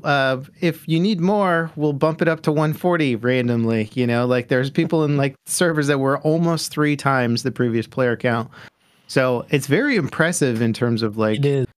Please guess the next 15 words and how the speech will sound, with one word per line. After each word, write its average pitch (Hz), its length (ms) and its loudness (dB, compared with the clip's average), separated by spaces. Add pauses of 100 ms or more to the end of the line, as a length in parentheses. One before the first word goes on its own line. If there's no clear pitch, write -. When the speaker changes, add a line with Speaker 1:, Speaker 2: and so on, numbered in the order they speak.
(520)
Speaker 1:
I 131 140 0
mean, 120 540 0 (160)
like, 120 180 0
how 170 240 0
often 156 400 0
do 127 80 0
you 123 140 0
double, 113 800 0 (120)
like, 113 200 -2
a 110 80 0
player 120 400 -2
count 110 300 -4
in 113 180 -2
any 143 380 0
game, 104 420 0